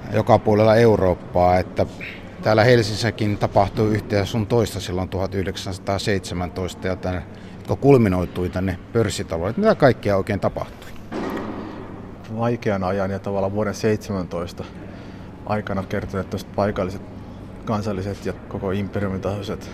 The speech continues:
Speaker 2: poliittiset paineet rupeavat sit, rupesivat kärjistymään sitten siinä alkusyksystä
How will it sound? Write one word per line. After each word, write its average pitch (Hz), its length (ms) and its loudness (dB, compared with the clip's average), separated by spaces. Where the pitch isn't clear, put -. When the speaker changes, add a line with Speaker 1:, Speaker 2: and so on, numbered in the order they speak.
Speaker 2:
poliittiset 104 460 -2
paineet 107 400 2
rupeavat 90 340 -4
sit, 90 120 -10
rupesivat 117 300 0
kärjistymään 98 640 0
sitten - 280 -8
siinä 85 240 -6
alkusyksystä 110 800 2